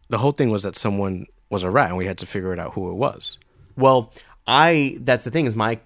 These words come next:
Speaker 2: you, you guys, the boss and his number one, were trying to figure it out. You guys, the story is you supposedly sent me out to whack, to find out who the rat was and whack him. And of course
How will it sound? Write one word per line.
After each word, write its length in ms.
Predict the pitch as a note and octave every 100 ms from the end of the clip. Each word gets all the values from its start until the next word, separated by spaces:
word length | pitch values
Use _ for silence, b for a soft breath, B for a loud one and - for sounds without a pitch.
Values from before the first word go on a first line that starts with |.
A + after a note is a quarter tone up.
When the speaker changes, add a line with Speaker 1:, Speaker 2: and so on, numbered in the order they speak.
| -
Speaker 2:
you, 480 | A2+ E3+ B3 E3 -
you 180 | A#2+ F#3
guys, 440 | C#3 G2 F#2 G#2+
the 100 | - G#2+
boss 380 | A2 A2+ A2+
and 300 | G2+ G#2 G2+
his 380 | F#2+ G2+ F2+ -
number 260 | G#2+ G2+ G2
one, 420 | A#2 C#3 G#2+ A2
were 80 | G2+
trying 200 | G2+ G2+
to 60 | G2
figure 220 | A2 G#2
it 60 |
out. 380 | A2+ G#2+ F#2+ - b b b -
You 220 | - A#2 B2+
guys, 360 | B2 A2+ A2
the 80 | G#2+
story 260 | G#2 C#3 A#2+
is 100 | G#2+
you 260 | A2+ G#2 F#2+
supposedly 440 | - G#2+ A2 G#2+
sent 240 | G2+ A#2 D#2+
me 140 | G#2+
out 320 | G#2 G2 -
to 140 | - F#2
whack, 540 | F2+ G2+ F#2 - - _ _ _ _
to 100 | -
find 220 | A2 C3 C3+
out 80 |
who 80 | B2+
the 80 | A#2+
rat 200 | A2+ G#2+
was 180 | A#2+ G#2
and 140 | F#2+
whack 260 | A2 F3 E3
him. 240 | G#2 F2 - b b b b b -
And 180 | F#2+
of 120 | F#2+ -
course 600 | A2 F2+ F2+ A2+ -